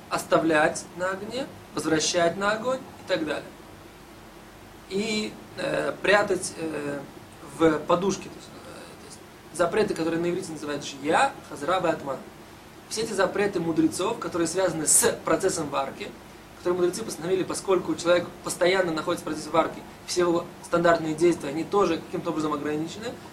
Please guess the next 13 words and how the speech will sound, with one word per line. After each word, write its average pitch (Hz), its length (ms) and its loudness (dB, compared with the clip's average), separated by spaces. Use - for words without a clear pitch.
на 160 60 -2
определённых 175 500 2
условиях, 196 460 -2
на - 80 -10
определённых 165 420 -6
критериях. 247 480 6
Человек, 208 220 2
который 196 140 2
смотрит 190 280 0
этот 175 280 0
урок, 214 220 0
должен 170 200 0
обязательно 202 540 -2